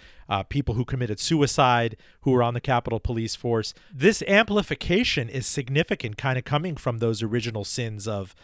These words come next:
the Seth Rich case and the targeting of people. And I'm amazed that, uh, you know, again, that these are high-powered four hundred dollar an hour law firms that are attached to Fox that,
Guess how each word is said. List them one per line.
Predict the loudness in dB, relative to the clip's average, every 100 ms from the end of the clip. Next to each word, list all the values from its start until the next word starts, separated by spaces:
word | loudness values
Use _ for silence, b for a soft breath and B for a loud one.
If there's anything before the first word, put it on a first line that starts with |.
| b
the | -6
Seth | 0 2 0 0
Rich | 0 0 -2
case | 0 0 0
and | -2 -4
the |
targeting | 0 2 4 0 -4
of | -10 -12
people. | -10 -10 -6 -8
And | -6 -6
I'm | -6 -8 b b b -2
amazed | 6 8 8 8 2 -2 -8 2
that, | 2 2 -4 _
uh, | -6 -2
you | 4
know, | 4
again, | 4 4 4 4 2 -2
that | -4 -2
these | -4 2
are | 6 4
high-powered | 6 6 8 6 4 6 6 4 2
four | 2 4
hundred | 2 2
dollar | 4 4 4 2
an |
hour | 2 4 4 2 -2 b b b
law | 6 8 8
firms | 6 0 0 -2
that | 0
are | 0
attached | 0 4 6 6 2 -6
to |
Fox | -2 4 4 4 -2 -6
that, | -4 -4